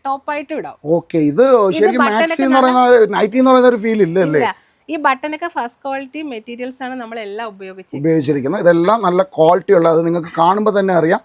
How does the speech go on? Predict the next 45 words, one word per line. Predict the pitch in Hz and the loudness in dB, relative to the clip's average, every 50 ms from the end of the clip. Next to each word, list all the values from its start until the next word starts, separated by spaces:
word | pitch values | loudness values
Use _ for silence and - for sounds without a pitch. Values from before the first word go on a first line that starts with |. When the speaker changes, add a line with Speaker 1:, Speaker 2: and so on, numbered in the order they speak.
| _ - - - _ _ | _ -20 -20 -20 _ _
Speaker 2:
പിന്നെ | 165 165 190 202 | -4 -2 0 0
ഇവരുടെ | 185 170 165 180 185 180 202 | 0 0 0 0 0 0 0
സ്റ്റിച്ചിങ് | - - - 156 - - 202 214 214 | 0 -2 -4 -4 -4 -2 -2 -2 0
ഒക്കെ | 180 208 | 0 0
ആണെന്നുണ്ടെങ്കിൽ | 196 196 190 190 185 185 185 185 185 180 190 185 | 0 0 0 -2 -2 -2 -2 -2 -2 -2 -2 -2
നല്ല | 175 170 175 185 180 | -2 0 0 0 -2
വെൽ | 185 165 147 156 160 175 | -2 -2 0 2 2 2
മെയ്ഡ് | 185 190 190 202 190 | 2 2 0 -2 -2
സ്റ്റിച്ചിങ് | - - - - 165 - - 202 190 185 | -4 -8 -6 -6 -6 -4 -4 -4 -2 0
ആണ്. | 165 160 190 214 - _ _ _ _ _ - | 0 0 -2 -4 -8 _ _ _ _ _ -4
ശരിക്കും | - 160 165 170 180 202 | -2 0 0 2 4 2
പറഞ്ഞു | 196 190 190 196 | 2 2 2 0
കഴിഞ്ഞാൽ | 196 196 190 202 214 226 - - - - _ - | 0 0 2 0 0 -2 -4 -12 -20 -8 _ 0
ഇതെല്ലാം | 233 233 240 262 254 | 0 2 2 2 2
നമുക്ക് | 247 240 220 240 | 2 0 -2 -4
ഫുൾ | 208 160 220 220 240 247 | -2 -2 0 2 2 2
മെഷീൻ | 240 226 208 - - 233 233 196 - _ _ _ _ | 2 0 -2 -4 -6 -6 -6 -8 -12 _ _ _ _
വഴിയുള്ള | 175 202 214 208 208 208 202 190 | -2 0 2 4 4 4 4 2
Speaker 1:
ആ, | 190 - 220 180 | 0 -2 -4 0
Speaker 2:
ഇതല്ലേ? | 180 180 | 2 2
Speaker 1:
എല്ലാം | - 277 285 269 262 | 2 0 -4 -8 -8
നമ്മുടെ, | 247 226 226 220 233 208 175 | -10 -14 -14 -12 -14 -14 -14
നമ്മുടെ | 190 208 214 220 220 226 226 214 _ _ 175 | -14 -16 -14 -12 -12 -12 -12 -14 _ _ -20
സ്റ്റിച്ച്, | _ _ _ 208 185 - 196 208 202 | _ _ _ -18 -14 -14 -14 -12 -10
ഓൺ | 185 214 233 262 | -10 -10 -10 -10
പ്രൊഡക്ഷൻ | 247 240 196 185 185 185 - - 185 | -10 -10 -10 -10 -12 -18 -18 -20 -20
ആണ്. | 175 - - | -16 -10 -6
Speaker 2:
ഓക്കെ, | 135 135 131 - - 143 | -4 -4 -4 -4 -6 -4
അപ്പൊ | 143 143 170 | -2 0 2
ഇതൊക്കെ | 170 165 160 185 185 - 226 | 2 4 4 4 2 2 2
ആണെന്നുണ്ടെങ്കിൽ | 220 220 220 220 220 214 214 220 220 214 | 2 2 2 0 0 0 0 -2 -2 -2
നിങ്ങൾക്ക് | 208 208 208 196 185 208 | -2 -2 -4 -2 -2 0
ഈ | 196 202 | -2 2
പറയുന്നത് | 190 208 196 202 196 208 202 202 | 2 2 2 2 2 2 4 4
പോലെ | 196 196 190 202 | 4 4 4 2
Speaker 1:
പിന്നെ | 190 - _ - - 294 285 | 0 0 _ -12 -8 -2 0
Speaker 2:
ഒരു | 185 | 0
Speaker 1:
ഇത് | 190 - | 0 4
Speaker 2:
ചുരിദാറിന്റെ | - 190 185 202 202 202 202 214 | 2 2 4 4 2 2 2 -2
ടോപ്പ് | 208 - 185 180 190 190 190 | -2 0 2 2 2 2 2
പോലെ | 202 208 208 208 190 202 | 2 2 2 2 0 0
തന്നെ | 190 190 190 | -2 0 0
ഇടാം | 175 175 170 | 0 0 0
അല്ലേ? | 165 165 165 135 | 0 0 -2 -4
Speaker 1:
ആ. | 110 104 92 | -4 -6 -10